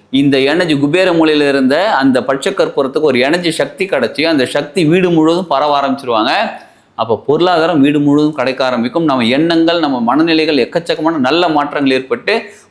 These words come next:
பொருளாதாரத்தை ஈர்க்கக்கூடிய தன்மைக்கு வந்துரும். இந்த அஞ்சு விஷயத்தை பயன்படுத்தி நீங்க, "எனக்கு, நான் கேட்ட பணம் வந்துருச்சு", எனக்குன்னா எனக்கு இல்லைங்க, உங்களுக்கு கேட்ட பணம் எனக்கு கிடைச்சிக்கிட்டு இருக்க, வந்திருக்கு, நீங்க ஃபீல் பண்ணுவீங்க பாருங்க. அப்ப நீங்க கமெண்ட் பண்ணுங்க,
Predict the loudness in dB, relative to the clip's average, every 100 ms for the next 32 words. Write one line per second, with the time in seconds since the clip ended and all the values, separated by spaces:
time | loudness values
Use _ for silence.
0 | -4 0 2 2 0 0 0 0 -2 -2
1 | -2 0 0 0 0 0 0 0 2 2
2 | 2 2 0 2 0 0 -2 -2 0 -2
3 | 0 0 -2 0 -2 -2 -14 _ _ _
4 | _ 0 2 2 2 2 2 0 -2 -12
5 | -4 0 0 -2 0 0 2 0 0 -4
6 | -2 -4 0 0 0 0 0 0 0 0
7 | 0 0 -2 -2 -2 0 2 2 4 2
8 | 0 -6 -2 -2 0 -2 -2 0 0 -2
9 | -2 -2 -2 -2 -2 -2 0 0 0 0
10 | -2 0 0 0 -2 -2 0 0 0 0
11 | 0 0 -2 -4 -2 0 2 2 2 0
12 | 0 0 0 0 0 0 0 -2 -6